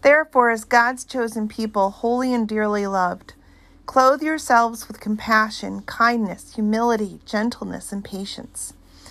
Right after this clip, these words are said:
Bear with each other and forgive one another. If any of you has a grievance against someone, forgive as the Lord forgave you. And over all these virtues, put on love, which binds them all together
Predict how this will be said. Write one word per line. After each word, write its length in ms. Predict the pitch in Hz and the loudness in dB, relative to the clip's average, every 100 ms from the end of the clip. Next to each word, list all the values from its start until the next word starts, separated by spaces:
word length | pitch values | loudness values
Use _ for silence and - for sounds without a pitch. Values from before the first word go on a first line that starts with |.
| - - - - | -20 -20 -8 2
Bear 240 | 240 277 | 4 4
with 160 | 285 233 | 2 -2
each 220 | 208 - | -2 0
other 260 | 190 196 | 0 0
and 160 | 190 202 | -4 -6
forgive 480 | 214 208 262 277 233 | -6 2 4 4 4
one 160 | 214 | 2
another. 480 | 190 185 180 185 190 - - - - - - | 2 -2 -4 -4 -8 -16 -20 -20 -20 -12 -6
If 140 | 214 - | -6 -2
any 260 | 214 240 277 | 0 2 2
of 100 | 262 | 0
you 160 | 262 | 0
has 260 | 254 233 220 | 2 2 2
a 60 | 202 | -4
grievance 560 | 208 226 240 254 247 | -4 -2 0 0 -2
against 360 | 226 202 196 - | -2 -4 -4 -6
someone, 500 | 202 190 190 196 196 - - - | -6 -6 -8 -10 -12 -18 -20 -10
forgive 560 | - 247 226 269 294 311 214 | -2 0 4 4 4 0 -8
as 100 | - | -2
the 140 | 196 | -2
Lord 380 | 190 202 226 220 | 0 2 2 0
forgave 440 | 185 185 180 185 | -10 -8 -8 -8
you. 260 | 185 180 196 - - - - | -8 -8 -12 -20 -20 -20 -10
And 160 | - 214 | 0 4
over 260 | 226 214 220 | 4 4 4
all 220 | 226 262 | 4 2
these 240 | 277 247 | -4 -2
virtues, 580 | 226 240 240 269 269 254 | 2 2 2 -4 -4 -6
put 220 | - 247 | -2 2
on 240 | 240 220 202 | 4 4 4
love, 400 | 202 226 262 - | 4 4 0 -8
which 340 | 247 214 - | -10 -10 0
binds 360 | 202 202 240 240 | 2 2 0 -2
them 200 | 208 190 | -2 2
all 300 | 190 214 220 | 2 2 0
together 580 | 247 220 185 180 180 | -4 -2 -2 -2 -6